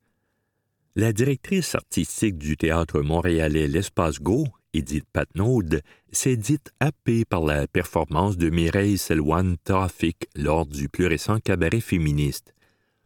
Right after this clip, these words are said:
L'autrice et interprète a présenté une affaire un peu extraterrestre. C'est elle qui le dit ainsi. Un mélange de gestes répétés, de fragments de texte et de musique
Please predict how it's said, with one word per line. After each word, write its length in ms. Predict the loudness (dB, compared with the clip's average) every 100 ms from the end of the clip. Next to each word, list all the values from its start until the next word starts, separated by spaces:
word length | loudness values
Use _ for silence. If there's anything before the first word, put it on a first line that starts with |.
| _ _
L'autrice 480 | -2 -2 0 -2 0
et 100 | -2
interprète 640 | -2 -4 -8 -2 -2 0
a 60 | -4
présenté 640 | -4 -4 -4 -4 -2 -2 -4 _ _ _ -2
une 220 | 0 2
affaire 420 | 0 0 0 2
un 140 | 0 0
peu 240 | 0 0
extraterrestre. 960 | 0 -2 -2 0 0 2 0 -6 -10 -10 -12 _ _ _ _ -6
C'est 460 | -2 0 0 0 0
elle 240 | 0 -2
qui 260 | -6 -8 -6
le 160 | -6
dit 240 | -6 -4 -4
ainsi. 340 | -4 -6 -10 _ _ _ _ _ _ _
Un 140 | -2 0
mélange 440 | 2 2 2 2
de 100 | 0
gestes 400 | 2 0 0 -2 0
répétés, 560 | 0 0 -2 -2 -6 -6 _
de 280 | -4 -2 -2
fragments 520 | -2 -4 0 0 2
de 160 | 0 -2
texte 480 | -2 -4 -6 -4
et 40 | 0
de 120 | 2
musique 560 | 2 0 0 -2 -4